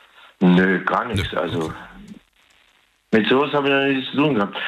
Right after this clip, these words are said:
Speaker 1: Aber ich knabbere immer noch an einer alten Beziehung und das zieht mich ein bisschen in den Alkohol rein. Verstehst du?
Speaker 2: Oh. Du kannst von
Speaker 1: Ja.
Speaker 2: deiner Ex nicht loslassen, oder wie?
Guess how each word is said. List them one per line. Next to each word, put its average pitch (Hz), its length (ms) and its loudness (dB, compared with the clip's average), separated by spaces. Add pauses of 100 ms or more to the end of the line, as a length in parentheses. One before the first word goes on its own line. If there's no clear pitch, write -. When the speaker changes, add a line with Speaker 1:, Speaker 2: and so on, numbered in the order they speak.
(180)
Speaker 1:
Aber 127 240 0
ich 139 80 -4
knabbere 147 500 -2
immer 160 160 -2
noch 165 160 -2
an 135 180 -2
einer 127 140 0
alten 127 300 0
Beziehung 151 520 0
und 131 240 -2
das 139 120 0 (480)
zieht 151 180 0
mich 143 120 -4
ein - 40 -20 (320)
bisschen 139 420 0 (760)
in 123 140 0
den 127 180 2
Alkohol 123 500 0
rein. 107 300 -2
Verstehst 135 420 0 (460)
du? 85 40 -2
Speaker 2:
Oh. 101 460 -2 (1300)
Du 107 100 4
kannst 131 380 2
von 135 140 2
Speaker 1:
Ja. 123 60 6
Speaker 2:
deiner 123 160 4
Ex 151 200 -2
nicht 131 140 0
loslassen, 95 520 2
oder 67 160 0
wie? 65 160 -2